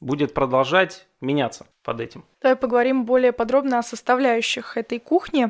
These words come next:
Speaker 2: Какие продукты и техники готовки определяют New Nordic кухню, и какими прод-, каким продуктам просто запрещено быть в меню такого ресторана?
Speaker 1: Я думаю, что здесь нет смысла там включать, э, сноба, да, и говорить о том, что «а вот это нордик,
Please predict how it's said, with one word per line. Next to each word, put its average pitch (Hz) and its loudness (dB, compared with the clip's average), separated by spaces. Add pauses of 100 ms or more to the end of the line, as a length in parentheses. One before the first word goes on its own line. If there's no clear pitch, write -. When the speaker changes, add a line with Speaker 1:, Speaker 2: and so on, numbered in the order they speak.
(360)
Speaker 2:
Какие 240 2
продукты 254 -2
и 226 -4
техники 269 -2
готовки 240 -2
определяют 240 0
New 233 0
Nordic 226 -2
кухню, 233 -4
и 233 -6
какими 240 0
прод-, 226 -4
каким 247 0
продуктам 233 0 (300)
просто 247 0
запрещено 240 2
быть 247 -2
в 226 -6
меню 240 0
такого 240 0
ресторана? 240 -4 (200)
Speaker 1:
Я 165 2
думаю, 233 0
что 214 -2
здесь 170 -8
нет 185 -4
смысла 165 -4
там 127 -4
включать, 143 -4
э, 120 -2
сноба, 180 2
да, 139 0
и 135 -2
говорить 135 0
о 120 -20
том, 127 -10
что - -10
«а 139 -4
вот 135 -4
это 139 -4
нордик, 151 -4